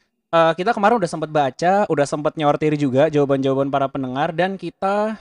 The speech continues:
eh, dapat tiga kelompok ibaratnya, tiga kategori. Yang pertama adalah kategori orang-orang yang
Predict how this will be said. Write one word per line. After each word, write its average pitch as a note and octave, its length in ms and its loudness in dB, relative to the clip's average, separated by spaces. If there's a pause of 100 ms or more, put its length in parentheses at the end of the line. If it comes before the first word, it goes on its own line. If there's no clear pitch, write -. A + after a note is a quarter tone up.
(240)
eh, C#3+ 240 0
dapat F3+ 340 0 (120)
tiga D#3 580 0
kelompok E3+ 340 0
ibaratnya, C3+ 460 0
tiga C#3+ 320 0
kategori. D3 720 0 (180)
Yang C#3+ 200 0
pertama D#3+ 420 0
adalah E3+ 480 0
kategori C#3+ 800 -2
orang-orang D#3 460 0
yang F3 220 -2